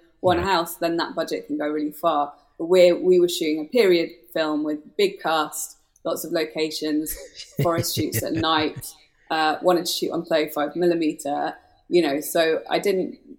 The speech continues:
Speaker 1: kind of make it easy for myself in that sense. Like, some people might say, "Go and shoot something really contained as your first feature so you can kind of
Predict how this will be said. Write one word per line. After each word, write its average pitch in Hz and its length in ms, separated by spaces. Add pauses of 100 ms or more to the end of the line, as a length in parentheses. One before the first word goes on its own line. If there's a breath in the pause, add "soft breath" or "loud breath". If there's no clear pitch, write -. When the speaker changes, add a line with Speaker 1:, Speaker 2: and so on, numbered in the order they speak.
(160)
Speaker 1:
kind 175 180
of 170 80
make 165 280
it - 220
easy 185 360
for 151 120
myself 151 640
in 160 140
that - 200
sense. 139 560
Like, 156 240
some 165 280
people 160 340
might 147 240
say, 151 440
"Go 156 120
and 151 140
shoot 147 200
something 147 720 (380)
really 147 220
contained 147 520
as 143 100
your 147 120
first 151 300
feature 147 360
so - 160
you 147 140
can 147 180
kind 147 260
of 143 120